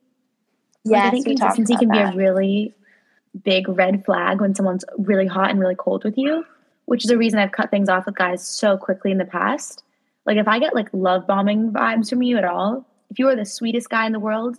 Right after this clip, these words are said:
Speaker 1: and then the next day you just, like, are giving me nothing, that's a no for me. I want someone who's, like, consistently affectionate and consistently sweet. It doesn't have to be, like,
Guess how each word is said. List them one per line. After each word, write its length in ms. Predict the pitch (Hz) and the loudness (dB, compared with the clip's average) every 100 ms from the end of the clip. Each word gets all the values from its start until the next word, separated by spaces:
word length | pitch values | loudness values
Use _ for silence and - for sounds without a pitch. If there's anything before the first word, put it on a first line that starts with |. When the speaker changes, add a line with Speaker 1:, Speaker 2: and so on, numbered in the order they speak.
| - | -4
Speaker 1:
and 140 | 208 | -2
then 80 | 196 | 0
the 80 | 185 | 0
next 300 | 190 196 - | -4 -6 -6
day 140 | 202 | -4
you 100 | 202 | -4
just, 260 | 180 170 - _ _ _ _ _ _ _ _ - - | -6 -12 -18 _ _ _ _ _ _ _ _ -8 -4
like, 180 | 196 - | -2 0
are 120 | 190 | 0
giving 260 | 185 190 185 | 0 -2 0
me 100 | 180 | -2
nothing, 460 | 180 196 233 302 - _ _ _ 247 | -4 -2 -2 -2 -8 _ _ _ -4
that's 260 | 240 233 | -4 0
a 20 | 202 | -2
no 160 | 180 | -2
for 140 | 190 - | -4 -6
me. 280 | - 202 - _ _ _ _ | -6 -8 -12 _ _ _ _
I 140 | 226 233 | 0 2
want 220 | 269 269 | 2 0
someone 160 | 247 233 | 0 2
who's, 160 | 226 | 2
like, 220 | 208 196 _ _ _ | 0 -4 _ _ _
consistently 920 | - 220 196 - 247 - 240 220 202 | -4 -4 -2 0 0 0 0 0 0
affectionate 720 | 190 190 185 - 190 185 185 - - | 0 -2 -6 -4 -4 -2 -4 -6 -6
and 160 | 190 | -4
consistently 640 | 202 190 226 214 240 233 208 | -2 -2 -4 -2 -2 0 0
sweet. 420 | - 196 190 - _ _ _ - | 0 0 0 -4 _ _ _ -4
It 100 | 285 | 2
doesn't 200 | 302 311 | 2 2
have 140 | 294 | 0
to 80 | 269 | 0
be, 140 | 254 247 | 2 2
like, 280 | 214 - | 0 -4